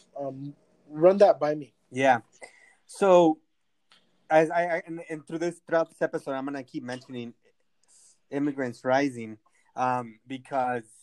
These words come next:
Speaker 2: you know, I, I, as I mentioned, I'm, I'm a, I'm a fellow for their, for their, one of their programs, their entrepreneurship programs.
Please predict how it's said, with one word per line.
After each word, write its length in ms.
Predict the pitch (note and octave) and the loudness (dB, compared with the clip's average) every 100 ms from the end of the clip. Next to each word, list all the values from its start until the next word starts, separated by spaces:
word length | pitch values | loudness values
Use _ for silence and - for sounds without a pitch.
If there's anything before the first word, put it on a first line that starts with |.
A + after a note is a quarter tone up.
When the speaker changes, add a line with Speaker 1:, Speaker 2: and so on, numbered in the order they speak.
| C3 | -16
Speaker 2:
you 80 | |
know, 80 | B2 | -10
I, 180 | B2 B2+ A2+ | -8 -8 -8
I, 260 | B2 A#2 | -10 -12
as 100 | A2 | -16
I 40 | A#2 | -14
mentioned, 320 | B2 A#2+ A#2 | -14 -14 -14
I'm, 240 | A#2+ A#2 | -14 -12
I'm 140 | A#2 A#2 | -14 -14
a, 80 | A2+ _ _ | -16 _ _
I'm 200 | A2 A#2 | -12 -10
a 60 | A2+ | -10
fellow 320 | - C3 C3+ | -4 -2 -2
for 180 | B2+ B2+ | -2 -4
their, 220 | A#2+ A2+ - - | -2 -6 -8 -10
for 120 | A#2 | -8
their, 80 | A2+ | -8
one 180 | B2+ | -8
of 60 | B2 | -6
their 100 | A#2 | -6
programs, 480 | - D#3+ E3+ C3+ A#2+ | 0 0 0 -4 -4
their 140 | B2 | -4
entrepreneurship 680 | A#2+ B2 B2 A#2+ A#2 - - | -6 -8 -12 -14 -16 -18 -10
programs. 520 | D3+ D#3 C#3 A#2+ - | -4 -4 -4 -12 -14